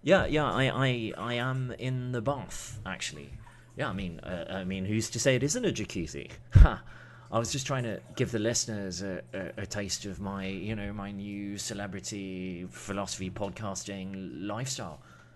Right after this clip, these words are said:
Yeah, yeah, well, well, yeah. Well, well, yes, obviously that, yeah, they're not listening. No, I'm just doing my feet, yeah. No, but obviously they're not listening now, but I just thought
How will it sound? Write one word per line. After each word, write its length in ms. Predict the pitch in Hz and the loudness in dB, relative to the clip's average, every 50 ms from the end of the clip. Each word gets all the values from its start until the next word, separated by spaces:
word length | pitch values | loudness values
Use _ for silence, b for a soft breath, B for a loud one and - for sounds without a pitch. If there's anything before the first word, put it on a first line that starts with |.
| B B | B B
Yeah, 180 | - 165 147 - | -6 -6 -6 -6
yeah, 160 | - - 156 | -8 -8 -8
well, 300 | 143 139 160 160 - - - | -4 -4 -4 -4 -4 -6 -6
well, 180 | - 110 107 - - - | -6 -8 -8 -10 -14 -10
yeah. 240 | - 147 156 110 95 - - - - - - - - | -6 -4 -4 -4 -4 -8 -12 -20 -20 -20 -20 -16 -6
Well, 140 | - 131 123 - | -4 -2 -2 0
well, 140 | 117 113 - | -2 -4 -4
yes, 460 | - 143 151 120 - - - - - - - | -2 0 0 0 0 0 -2 -4 -4 -2 -2
obviously 520 | 139 135 139 143 127 - - - 120 110 | -2 0 0 0 0 0 -2 -4 -6 -6
that, 260 | 107 117 113 101 - - - - - 127 | -4 -4 -4 -4 -4 -10 -16 -14 -8 -4
yeah, 160 | 127 104 95 | -4 -4 -2
they're 160 | 90 123 120 | -2 -4 -4
not 200 | 120 123 120 98 | -4 -4 -4 -2
listening. 600 | 117 120 110 - - - 110 104 101 101 98 101 B B B B B B B - | -2 -2 -2 -2 -2 -4 -6 -8 -6 -8 -10 -12 B B B B B B B -6
No, 100 | - 107 | -4 -2
I'm 100 | 107 107 | -2 -2
just 140 | 110 117 - | -4 -6 -4
doing 120 | 120 113 107 | -4 -4 -2
my 100 | 98 95 | -4 -6
feet, 300 | - - 98 87 76 - | -6 -6 -6 -6 -4 -2
yeah. 160 | 107 101 90 B B B B B B B - - - - - - - - | -2 -2 -2 B B B B B B B -20 -20 -20 -20 -20 -20 -14 -6
No, 120 | 135 127 - | -4 -4 -2
but 140 | 135 135 - | -2 -2 -2
obviously 340 | - 139 156 139 139 131 131 | 0 2 2 0 0 -2 -4
they're 140 | 117 117 110 | -4 -4 -4
not 160 | 113 104 101 | -4 -4 -4
listening 460 | 107 - - 110 101 95 95 90 92 - - | -4 -6 -6 -6 -6 -6 -6 -8 -12 -10 -8
now, 640 | 107 107 107 107 104 98 92 90 90 90 107 113 - B B B B B B B B - - | -4 -2 -2 -2 -2 -4 -4 -4 -4 -4 -6 -6 -10 B B B B B B B B -8 -4
but 140 | 117 113 - | -4 -2 -2
I 80 | 110 117 | -2 -4
just 200 | 104 123 120 - | -2 -2 -4 -4
thought 360 | - 120 113 113 117 113 - | -4 -6 -6 -4 -6 -6 -8